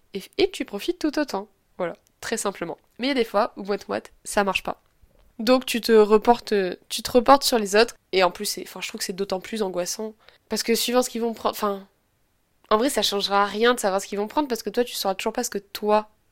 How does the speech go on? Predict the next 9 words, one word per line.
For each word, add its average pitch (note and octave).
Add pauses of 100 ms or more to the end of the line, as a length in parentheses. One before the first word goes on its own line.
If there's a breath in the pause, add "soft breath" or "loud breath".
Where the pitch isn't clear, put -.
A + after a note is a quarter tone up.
(240)
tu -
veux. F3+ (460 soft breath)
C'est F#3 (420)
une G3
boucle A3 (400)
infernale, G3
je F#3
trouve, F#3
l'indécision. F3+